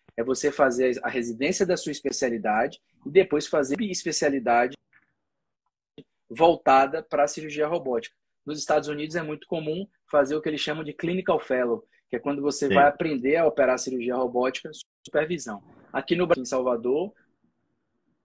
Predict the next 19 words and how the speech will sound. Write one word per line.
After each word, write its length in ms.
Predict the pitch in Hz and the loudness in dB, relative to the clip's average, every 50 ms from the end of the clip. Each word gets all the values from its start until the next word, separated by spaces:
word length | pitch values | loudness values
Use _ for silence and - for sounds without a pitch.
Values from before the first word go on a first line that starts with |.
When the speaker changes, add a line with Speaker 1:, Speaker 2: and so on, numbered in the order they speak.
| _ _ _ _ _ _ _ _ _ _ _ _ _ _ _ _ _ | _ _ _ _ _ _ _ _ _ _ _ _ _ _ _ _ _
Speaker 1:
com 80 | - 127 | -8 -8
especialização 680 | 123 - 131 - - 127 127 123 127 120 117 - 127 | -4 -4 -4 -2 -2 -2 -2 0 -2 -2 -2 -2 -8
em 40 | 131 | -8
cirurgia 340 | - - 127 123 120 127 120 | -8 -8 -8 -4 -4 -2 0
robótica, 600 | 123 120 110 110 117 123 139 147 - - 151 - | 0 -2 0 2 2 2 2 0 0 -8 -10 -10
que, 320 | - 139 131 127 123 - | -8 -8 -8 -8 -8 -10
que 140 | _ - 127 | _ -4 -4
eu 100 | 123 123 | -4 -2
coordeno, 580 | - 135 123 117 107 117 117 123 139 160 - - - | -2 -4 -4 -4 -2 -4 -4 -4 -4 -8 -10 -6 -2
é 80 | 131 | 0
o 100 | 127 123 | 0 2
único 320 | 127 139 151 180 175 - - | 2 0 0 -2 -4 -6 -8
que 80 | - | -8
a 40 | 131 | -8
gente 240 | 127 127 120 - _ | -6 -8 -10 -10 _
tem 120 | - 123 | -6 -8
aqui 220 | 120 117 - 127 120 | -8 -6 -4 -2 0
na 100 | 123 113 | 0 2
Bahia, 420 | 113 110 107 110 123 151 185 | 4 2 2 2 -2 -4 -4